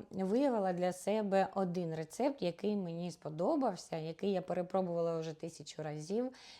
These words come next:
Він дуже, цей хліб дуже смачний, дуже легко робиться, е, зможе зробити кожен, тому, е, насолоджуйтесь,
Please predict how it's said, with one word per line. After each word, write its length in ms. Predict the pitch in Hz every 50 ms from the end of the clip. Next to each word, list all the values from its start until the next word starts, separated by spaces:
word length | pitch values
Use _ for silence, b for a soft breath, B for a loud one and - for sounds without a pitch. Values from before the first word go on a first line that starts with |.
| B B
Він 300 | 165 175 170 160 156 151
дуже, 440 | 147 190 233 226 220 185 170 165 156
цей 300 | 156 - - 185 185 175
хліб 200 | - - 170 170
дуже 340 | 165 165 190 196 175 165 151
смачний, 640 | - - 156 156 147 - - - 185 202 254 302
дуже 340 | 262 202 190 196 175 165 165
легко 380 | 156 156 156 156 - - - 151
робиться, 580 | 170 214 285 262 294 - - - - 214 220 214 B B B B B B B B
е, 600 | - 175 175 175 170 170 175 175 170 170 170 170 165
зможе 380 | 165 175 196 196 196 170 175
зробити 420 | 160 165 165 165 156 160 156 - 151 -
кожен, 560 | - - 175 190 226 285 320 294 349 339 320 302
тому, 580 | - - 202 202 208 196 190 185 165 156 151 151 B B B B B B B
е, 40 | - 170 170 165 165 165 165 165 165 165 165 160 160
насолоджуйтесь, 1120 | 165 170 170 - - 160 165 156 156 160 180 185 240 277 277 285 330 330 330 - -